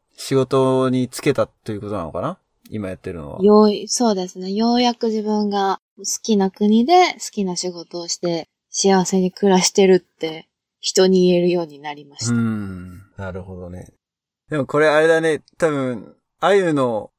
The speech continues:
Speaker 1: その、日本が嫌だって思うところがどこなのかにもよるんだろうけど、<laughs> リスナーからするとなんか、日本ディスりすぎじゃねえかっていう感じもちょっと。
Speaker 2: <laughs> 確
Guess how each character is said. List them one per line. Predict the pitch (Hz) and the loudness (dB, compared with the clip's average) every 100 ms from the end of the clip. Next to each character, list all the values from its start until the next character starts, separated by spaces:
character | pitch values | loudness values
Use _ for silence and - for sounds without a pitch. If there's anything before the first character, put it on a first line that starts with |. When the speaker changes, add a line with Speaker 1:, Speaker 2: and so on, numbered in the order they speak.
| _ _ - | _ _ -18
Speaker 1:
そ | - 127 | -6 -4
の、 | 120 117 113 110 110 107 101 - _ _ _ _ 123 | -2 -4 -4 -4 -4 -6 -8 -12 _ _ _ _ -6
日 | 135 | -2
本 | 170 190 | 0 2
が | 147 | 2
嫌 | 135 160 | 2 2
だ | 143 | 0
っ | |
て | - | -4
思 | 120 127 | -4 -4
う | |
と | 120 | -4
こ | 113 | -4
ろ | 104 | -2
が | |
ど | 110 151 | -2 -2
こ | 156 | -2
な | 123 | -2
の | - | -2
か | 107 | -4
に | |
も | 95 104 | -4 -6
よ | 113 | -6
る | 131 | -6
ん | |
だ | 117 | -6
ろ | 101 107 | -8 -10
う | |
け | - 117 | -8 -6
ど、 | 104 - - | -6 -10 -16
<laughs> | 170 131 | -14 -4
リ | 143 | 2
ス | 190 202 | 4 6
ナ | - | 6
ー | 403 | 6
か | |
ら | 190 | 2
す | 180 196 | -2 -6
る | 180 | -6
と | - - | -8 -8
な | 170 | -6
ん | |
か、 | - - - 139 - - _ 143 | -6 -6 -10 -12 -18 -20 _ -6
日 | 135 143 | -2 0
本 | 180 135 | 0 0
デ | |
ィ | 135 | 0
ス | 180 | -2
り | 175 | -2
す | 196 | -2
ぎ | 180 | 2
じ | |
ゃ | 190 | 2
ね | 156 | 2
え | 127 | -2
か | 117 | -4
っ | |
て | - | -4
い | 113 | -10
う | |
感 | - 113 | -8 -8
じ | 110 | -8
も | 113 | -6
ち | |
ょ | 160 | -4
っ | |
と。 | - | 0
Speaker 2:
<laughs> | 415 117 - 190 - | 0 2 2 0 0
確 | 196 - 202 | -4 -4 -6